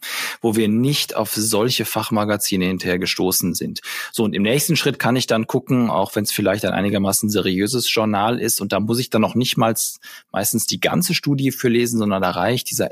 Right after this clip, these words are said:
Abstract, den ich frei und gratis bekomme.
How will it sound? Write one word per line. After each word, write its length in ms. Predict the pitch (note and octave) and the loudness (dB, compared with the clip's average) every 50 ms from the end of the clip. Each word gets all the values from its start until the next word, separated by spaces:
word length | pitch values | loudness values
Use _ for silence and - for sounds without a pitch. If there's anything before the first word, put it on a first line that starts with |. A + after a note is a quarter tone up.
| - | -2
Abstract, 640 | D3 E3+ - - - - - - D#3 C#3 C#3 _ - | -4 -2 -2 -2 -4 -2 -2 0 0 0 0 _ -2
den 100 | - G#2+ | 0 0
ich 240 | - G2+ - - - - - - - - - | 0 0 -2 -2 -4 -4 -6 -6 -6 -8 -6
frei 360 | - - - B2+ B2+ C#3 D3 | -4 -2 2 2 2 2 2
und 140 | - - - | 0 -2 -2
gratis 520 | - G2+ G2+ A#2 - - C3+ B2 - - A2+ | -2 0 0 0 2 0 0 0 0 -2 -2
bekomme. 500 | - G#2+ - - A2+ A2+ A2+ A2+ A#2+ | -4 -2 0 0 2 2 2 2 0